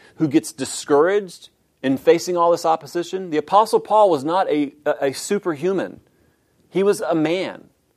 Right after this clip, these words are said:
uniquely called, uniquely gifted, but still a man. So he had to face and deal with discouragement. And so he has this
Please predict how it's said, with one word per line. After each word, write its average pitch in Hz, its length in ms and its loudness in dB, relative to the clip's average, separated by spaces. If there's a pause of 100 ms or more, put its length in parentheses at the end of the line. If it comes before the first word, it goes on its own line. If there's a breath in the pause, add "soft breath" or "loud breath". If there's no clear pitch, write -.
(280)
uniquely 185 460 2
called, 180 320 4
uniquely 165 380 -4
gifted, 156 360 -2
but 139 160 -4
still 156 300 -2
a 139 40 -4
man. 156 340 -10 (440 soft breath)
So 170 180 6
he 170 140 2
had 226 160 10
to 160 80 2
face 202 400 4
and 151 120 0
deal 185 160 6
with 175 100 0
discouragement. 160 520 4
And 127 60 -8
so 160 180 4
he 160 140 0
has 185 320 0
this 160 240 -2